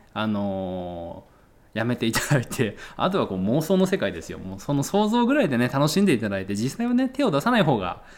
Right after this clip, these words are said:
一番いいんじゃないかなと思います。えー、これがね、えー、陸軍さんのコメント返しになってるのか分かんないですけども、えー、大丈夫だったでしょうか。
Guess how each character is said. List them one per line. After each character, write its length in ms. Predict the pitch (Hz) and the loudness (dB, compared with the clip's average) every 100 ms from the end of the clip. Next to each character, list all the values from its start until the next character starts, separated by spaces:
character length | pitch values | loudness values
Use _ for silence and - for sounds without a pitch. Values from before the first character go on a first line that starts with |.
| - - | -14 -6
一 200 | 120 160 | -2 0
番 360 | 143 123 - - _ - | 2 0 -2 -10 _ 0
い 60 | |
い 40 | 220 | 2
ん 40 | |
じ 60 | 254 | 4
ゃ 40 | |
な 80 | 240 | 2
い 40 | |
か 100 | 240 | 4
な 120 | 196 147 | 2 4
と 240 | 117 - - _ - - - | -2 -4 -20 _ -20 -20 -4
思 140 | 104 113 | 2 2
い 40 | |
ま 100 | 110 | 2
す。 400 | - - - - - - - - | -2 -6 -8 -14 -20 -20 -20 -12
え 400 | 101 101 95 92 92 | -6 -4 -4 -6 -8
ー、 60 | |
こ 80 | 123 | -6
れ 120 | 131 | -2
が 120 | 131 | -2
ね、 360 | 135 147 143 - - - - | 0 0 -2 -12 -20 -20 -14
え 200 | 92 92 | -10 -8
ー、 20 | |
陸 200 | 98 147 | -6 -2
軍 160 | 143 117 | -2 -2
さ 120 | 95 | -4
ん 80 | 90 | -6
の 80 | |
コ 160 | 87 - | -8 -6
メ 80 | 139 | -4
ン 80 | 151 | -2
ト 80 | |
返 140 | 151 165 | -2 -2
し 60 | |
に 60 | 120 | 0
な 80 | 151 | 0
っ 40 | |
て 80 | 151 | 0
る 80 | 101 | -4
の 60 | |
か 60 | 92 | -4
分 40 | 110 | 0
か 80 | |
ん 80 | 233 | 2
な 80 | 185 | 2
い 40 | |
で 40 | 101 | 0
す 60 | |
け 60 | 107 | -6
ど 80 | 90 | -8
も、 180 | 92 - - - - - | -10 -12 -18 -20 -16 -6
え 500 | 104 98 90 87 90 | -4 -4 -4 -8 -6
ー、 40 | |
大 160 | 101 117 | -2 0
丈 120 | 123 | -2
夫 40 | 107 | -4
だ 80 | |
っ 20 | - | -8
た 80 | |
で 40 | - | -12
し 80 | 85 | -12
ょ 60 | |
う 20 | |
か。 220 | 87 - | -14 -16